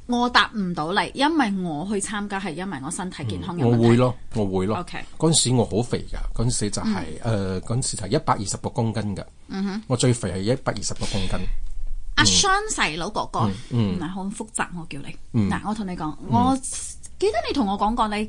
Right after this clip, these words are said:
Speaker 1: 減咗第三次係咪？
Speaker 2: 我減咗第三次嘅呢次。
Speaker 1: 我可以同你講。
Speaker 2: 嗯。
Speaker 1: 你點解你愛減咗第三次？我其實係減過一次，
Speaker 2: 嗯。
Speaker 1: 因為我要增肥。
Speaker 2: 嗯。依個呢，其實呢，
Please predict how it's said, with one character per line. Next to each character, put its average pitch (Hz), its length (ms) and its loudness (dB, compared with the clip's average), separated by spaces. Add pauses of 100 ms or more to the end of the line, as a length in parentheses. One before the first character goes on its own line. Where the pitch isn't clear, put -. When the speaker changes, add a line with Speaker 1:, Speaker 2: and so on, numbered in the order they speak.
(160)
Speaker 1:
減 185 240 0
咗 220 240 0
第 131 60 0
三 180 240 0
次 - 140 -2
係 151 80 -4
咪？ 120 100 -2
Speaker 2:
我 147 60 2
減 151 200 4
咗 - 120 2
第 90 60 -2
三 110 220 2
次 101 160 -2
嘅 85 160 -6
呢 98 60 -4
次。 85 260 -6
Speaker 1:
我 214 80 0
可 220 140 -2
以 214 40 -4
同 170 140 -4
你 151 100 -4
講。 - 160 -10 (160)
Speaker 2:
嗯。 202 260 0 (160)
Speaker 1:
你 226 180 2
點 294 220 6
解 - 200 -2
你 220 80 -2 (420)
愛 190 180 -2
減 139 360 -4
咗 175 160 -4
第 - 80 -6
三 175 200 -4
次？ 165 100 -8
我 208 140 0
其 214 180 4
實 170 100 0
係 156 220 -6
減 139 260 -2
過 190 80 -4
一 185 120 -2
次， - 180 -4 (100)
Speaker 2:
嗯。 185 100 0
Speaker 1:
因 202 40 0
為 202 120 0
我 156 100 -2
要 160 100 -2
增 185 260 0
肥。 - 300 -2
Speaker 2:
嗯。 - 440 -20 (840)
依 208 200 8
個 123 260 4
呢， 156 280 4
其 110 180 2
實 101 160 2
呢， 139 340 2